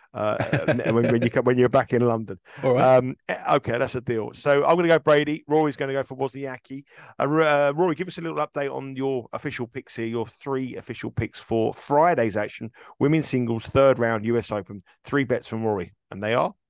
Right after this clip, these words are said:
Speaker 2: They are Elise Mertens plus four and a half games against Coco Gauff. That's plus one seventy. Bernarda Pera to win a set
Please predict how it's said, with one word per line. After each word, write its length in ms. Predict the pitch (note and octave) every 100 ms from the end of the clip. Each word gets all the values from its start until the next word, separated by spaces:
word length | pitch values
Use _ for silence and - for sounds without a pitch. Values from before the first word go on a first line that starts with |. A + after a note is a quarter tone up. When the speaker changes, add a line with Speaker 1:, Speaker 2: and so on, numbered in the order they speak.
| _ _
Speaker 2:
They 220 | - C#3+ C#3
are 380 | C#3 A2+ G2+ -
Elise 340 | C3+ D#3+ F3+ C#3+
Mertens 640 | D3+ D3 B2+ - A#2+ A#2
plus 400 | - - C#3 -
four 280 | - - C3
and 80 | B2+
a 60 |
half 240 | G#2+ A#2+ -
games 640 | B2 A#2 A2+ A2 A2 - -
against 320 | A#2+ G#2+ -
Coco 360 | - A2+ -
Gauff. 420 | A2+ D3 D3 - -
That's 220 | - -
plus 360 | - G#2+ - -
one 160 | A2+
seventy. 640 | A2+ - B2+ C3 - B2+ A#2+ _ - - _
Bernarda 400 | C#3 C#3+ E3 D#3+
Pera 340 | - - F3 C3
to 180 | - B2+
win 160 | B2
a 40 | A#2
set 600 | - - C#3 - -